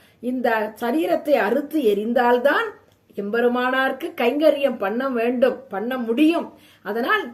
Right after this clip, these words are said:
அப்படிப்பட்ட இந்த தேகத்தை அறுத்தருள வேண்டும் என்று பிரார்த்திக்கிறார். அதாவது நம்பி திருவழுதி வளநாடு தாசர் பிள்ளை திருநறையூர் அரையர் என்பவர்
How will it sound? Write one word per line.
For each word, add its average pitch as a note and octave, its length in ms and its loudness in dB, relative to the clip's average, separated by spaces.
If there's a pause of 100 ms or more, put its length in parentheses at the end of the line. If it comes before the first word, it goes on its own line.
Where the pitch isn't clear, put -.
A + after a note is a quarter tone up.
(220)
அப்படிப்பட்ட C#4 720 0 (260)
இந்த A3+ 200 -4 (140)
தேகத்தை D#4+ 680 -2
அறுத்தருள D4 640 0
வேண்டும் A#3+ 440 0
என்று A#3+ 320 -2 (540)
பிரார்த்திக்கிறார். C#4 1000 2
அதாவது D#4+ 340 -6
நம்பி E4+ 480 0
திருவழுதி F4 720 0
வளநாடு D4+ 640 6
தாசர் A3+ 460 0 (420)
பிள்ளை F#4+ 320 0 (140)
திருநறையூர் E4 760 2
அரையர் C4+ 520 4
என்பவர் B3 840 0